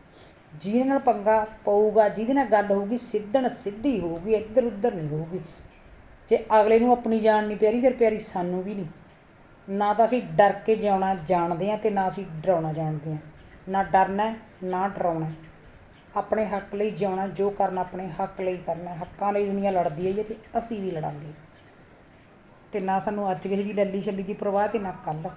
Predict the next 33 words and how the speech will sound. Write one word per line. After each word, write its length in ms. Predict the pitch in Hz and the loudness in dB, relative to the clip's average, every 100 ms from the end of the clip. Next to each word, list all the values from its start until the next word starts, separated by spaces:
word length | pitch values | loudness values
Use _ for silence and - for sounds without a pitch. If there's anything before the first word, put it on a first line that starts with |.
| - - - - - - | -14 -20 -20 -20 -20 -8
ਨਾ 340 | 190 196 202 | -2 2 2
ਅਸੀਂ 160 | 202 220 | 2 -2
ਕਿਸੇ 260 | 220 196 202 | -6 -2 -2
ਰਿਸ਼ਤੇਦਾਰ 440 | - - 196 196 | -2 -4 0 0
ਨੂੰ 180 | 196 185 | 0 -4
ਅੱਜ 140 | 165 | -4
ਜਾਣਦੇ 340 | 170 190 185 190 | -2 -2 -2 -4
ਹਾਂ 60 | |
ਤੇ 80 | 185 | -6
ਨਾ 100 | 180 | -8
ਕੱਲ੍ਹ 320 | - 165 156 | -8 -10 -8
ਜਾਣੀਏ। 380 | 165 170 170 160 156 - - - - - - - - - - - - - - - - - - - 165 | -8 -8 -10 -12 -14 -20 -20 -20 -20 -20 -20 -20 -20 -20 -20 -20 -20 -20 -20 -20 -20 -20 -20 -20 -10
ਜਿਹਨੇ 380 | 190 202 233 226 - - - - 165 | -6 -2 -2 -4 -16 -20 -20 -18 -6
ਦੇਖਣਾ 420 | 185 185 208 226 240 - - | -6 -4 -4 -4 -6 -18 -16
ਦੇਖ 340 | 202 190 202 180 | -2 4 4 2
ਲੈਣਾ, 240 | 170 202 | -2 -4
ਅਸੀਂ 140 | 202 196 - | -6 -10 -8
ਤਿਆਰ 300 | - 190 180 170 | 0 2 2 0
ਹਾਂ, 120 | 156 - - - - | -6 -12 -20 -18 -6
ਕੋਈ 180 | 269 | -2
ਕਮੀ 260 | 294 240 208 | 0 -2 -2
ਨਹੀਂ 120 | 202 | -2
ਹੈਗੀ 200 | 190 196 | -2 -2
ਸਾਡੇ 260 | 208 185 180 | -4 -4 -6
'ਚ, 140 | - - - | -10 -16 -8
ਕਿਸੇ 180 | 247 | -6
ਪੱਖੋਂ 320 | 277 262 - 226 | -4 -6 -4 -4
ਅਸੀਂ 140 | 226 - - - - - - | -6 -14 -20 -20 -20 -20 -4
ਘਬਰਾਹਟ 340 | 240 262 240 175 | 2 4 4 2
ਹੀ 40 | |
ਨਹੀਂ 120 | 226 | -2
ਸਾਨੂੰ 300 | 196 185 180 | -2 -4 -6
ਹੈਗੀ। 180 | 170 180 | -10 -12